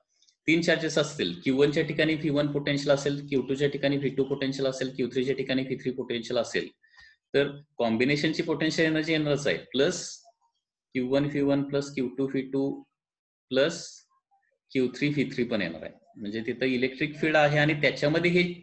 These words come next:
charges जर ठेवलेले असतील तर, तर या पद्धतीनं modification, म्हणजे इथं additional terms काय येणार आहेत आता?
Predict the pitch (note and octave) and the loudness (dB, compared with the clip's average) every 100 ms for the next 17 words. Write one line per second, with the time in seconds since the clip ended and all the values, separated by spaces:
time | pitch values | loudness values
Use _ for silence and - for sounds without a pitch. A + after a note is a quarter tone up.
0 | - _ _ - C#3 B2+ C3+ C#3 C3+ C#3 | -18 _ _ 0 0 2 2 2 -2 -2
1 | B2 G#2+ F#2+ - F2+ D#2+ E2+ - - - | -4 -2 -4 -4 -6 -6 -8 -12 -20 -20
2 | _ _ - - - _ _ _ _ _ | _ _ -20 -20 -20 _ _ _ _ _
3 | _ _ _ _ _ _ _ _ _ - | _ _ _ _ _ _ _ _ _ -4
4 | B2+ B2 C3+ C3+ C3+ D3 D3 B2+ G#2 - | 2 2 2 2 0 0 0 0 0 -4
5 | G2 G#2+ A2+ B2+ B2+ C3+ C3 C3+ D3+ D3 | -6 -4 0 2 4 4 4 0 -2 0
6 | C#3+ C#3+ C#3+ C#3 C#3 C3+ C3 C#3+ | 0 0 0 2 2 2 0 0